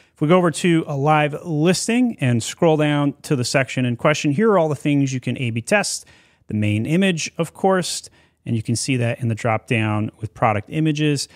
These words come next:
You can also test the secondary images. You can test the product title, so this title right there. You can test the bullet points, which is right here. And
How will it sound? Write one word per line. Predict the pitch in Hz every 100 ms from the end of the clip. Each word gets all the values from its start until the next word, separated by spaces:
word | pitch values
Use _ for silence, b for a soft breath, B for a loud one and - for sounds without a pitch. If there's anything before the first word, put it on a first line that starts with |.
| b b
You | 127
can | 143
also | 160 - 156
test | - 139 127 - -
the | 139 113 113
secondary | - 190 - 110 98
images. | 98 98 127 180 - - b b b b -
You | 113
can | 120 113
test | 143 131 - - -
the | 127 117 113 110 - _ _ 117 110 _ _ -
product | 143 139 135 -
title, | - 135 147 202 226 180 _ _ _ _
so | - 110 104
this | 107
title | - 120 110 104
right | 104 -
there. | 135 180 208 - b b b b b b
You | 107
can | 104 101
test | - 160 147 - - - _ _ _
the | 127 120 120 -
bullet | 110 127 160 -
points, | - 220 262 - - - - - _ -
which | 110 107
is | 101 -
right | 208 151 135 -
here. | - 165 180 190 220 b b _ _ b b b b b b -
And | 151 160 160 160